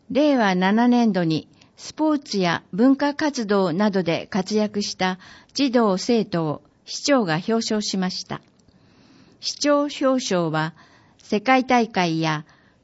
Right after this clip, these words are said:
国、県レベルの各種大会などで、最高賞や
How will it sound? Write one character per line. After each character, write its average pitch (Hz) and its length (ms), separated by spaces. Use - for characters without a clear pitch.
国、 214 540
県 247 300
レ 262 140
ベ 226 140
ル 180 120
の 156 260
各 - 240
種 - 160
大 208 280
会 214 220
な 202 160
ど 175 140
で、 156 260
最 233 320
高 240 240
賞 185 260
や 170 280